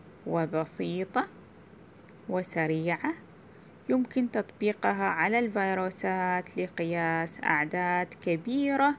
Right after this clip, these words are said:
من العينات. على العكس من أشكال أخرى من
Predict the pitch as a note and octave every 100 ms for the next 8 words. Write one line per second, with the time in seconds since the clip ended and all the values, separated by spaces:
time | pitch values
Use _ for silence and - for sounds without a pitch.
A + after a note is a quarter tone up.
0 | - - - - - - G#3 A3 A3 -
1 | - - G3 G3 G3+ - F#3+ F3+ G#3+ A#3+
2 | - - - - - - - - - -
3 | - - - - - - - - - -
4 | - - - - - - - - - -
5 | - - - - - - - - - -
6 | - - - - - - - - - -
7 | - - - - C4 C4+ C4 - - G4+
8 | G#4 B3 C4+ - G#3 G#3 - F#3+ - -
9 | F3 D#3+ - G3+ G3+ A3 A3+ C4+ C#4 F#3